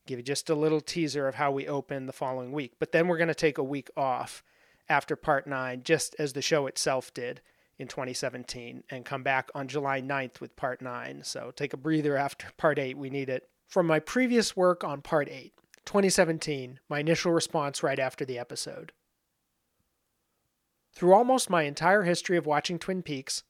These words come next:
I've watched it alone. I saw the first two seasons on my computer screen with headphones in the summer of two thousand eight. Fire Walk with Me soon became one of my most memorable solo viewings of any movie, a visceral experience I had to write about as soon as I finished because it was so overwhelming.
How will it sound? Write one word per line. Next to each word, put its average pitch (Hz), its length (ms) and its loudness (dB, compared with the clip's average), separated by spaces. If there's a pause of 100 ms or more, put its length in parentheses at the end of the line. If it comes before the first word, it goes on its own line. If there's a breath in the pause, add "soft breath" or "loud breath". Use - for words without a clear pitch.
I've 147 100 2
watched 156 320 4
it 143 120 -2
alone. 131 420 -10 (220)
I 170 40 -2
saw 185 140 8
the 170 80 6
first 202 320 6
two 233 120 0
seasons 165 420 4
on 151 120 2
my 143 160 -2
computer 165 400 2
screen 131 380 -4
with 127 120 -10
headphones 185 480 2
in 160 80 -2
the 135 60 -2
summer 165 300 4
of 156 80 2
two 156 120 -4
thousand 131 380 -4
eight. 123 220 -14 (640)
Fire 151 240 6
Walk 151 260 2
with 151 140 -2
Me 180 260 2
soon 160 300 -2
became 147 400 -4
one 143 100 -4
of 139 80 -4
my 139 120 -4
most 175 280 4
memorable 151 400 -2
solo 214 400 6
viewings 135 400 -6
of 135 80 -10
any 135 200 -6
movie, 143 380 0 (320)
a 180 80 -6
visceral 190 460 4
experience 143 720 -2 (340 soft breath)
I 135 60 -6
had 131 140 -4
to 135 60 -8
write 170 220 8
about 131 220 2
as - 80 -4
soon 143 180 -2
as 135 120 -6
I 127 100 -2
finished 185 420 -2 (220 soft breath)
because 160 240 4
it 147 60 2
was 135 120 -2
so 156 220 6
overwhelming. 127 640 -4